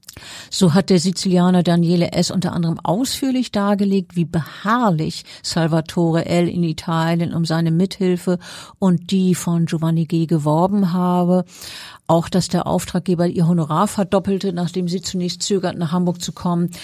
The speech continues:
hat der dreiunddreißigjährige im Prozess ausgesagt. Ferner hat er geschildert, dass ursprünglich geplant war, einen Lockvogel einzusetzen, so hat er es genannt,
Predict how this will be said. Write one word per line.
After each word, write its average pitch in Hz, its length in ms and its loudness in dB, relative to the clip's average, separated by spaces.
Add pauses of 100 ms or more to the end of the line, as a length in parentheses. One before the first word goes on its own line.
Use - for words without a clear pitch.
(180)
hat 175 160 -2
der 170 60 0
dreiunddreißigjährige 165 920 0
im 160 120 -4
Prozess - 420 -2
ausgesagt. 175 760 0
Ferner 190 400 0
hat 196 140 0
er 185 80 -2
geschildert, 185 640 0 (340)
dass - 240 -2
ursprünglich 190 640 0
geplant 175 680 -2
war, 170 140 -2
einen 160 260 0
Lockvogel 220 1080 0
einzusetzen, 202 1120 -4 (300)
so 170 120 -2
hat 170 100 0
er 180 100 2
es - 140 -4
genannt, 175 540 2